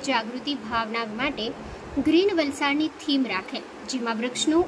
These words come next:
આપણા જીવનમાં કેટલું મહત્વ છે તે વિવિધ રૂપે બતાવવામાં આવ્યું હતું તથા મોદીજીનું એક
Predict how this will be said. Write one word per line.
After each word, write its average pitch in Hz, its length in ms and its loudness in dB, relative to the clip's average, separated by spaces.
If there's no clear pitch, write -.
આપણા 285 300 0
જીવનમાં 240 560 -2
કેટલું 311 340 4
મહત્વ 269 420 -2
છે - 120 -10
તે 294 160 4
વિવિધ 339 360 4
રૂપે 320 220 2
બતાવવામાં 240 720 -2
આવ્યું 208 260 -6
હતું - 240 -12
તથા 247 300 2
મોદીજીનું 285 680 4
એક 349 100 2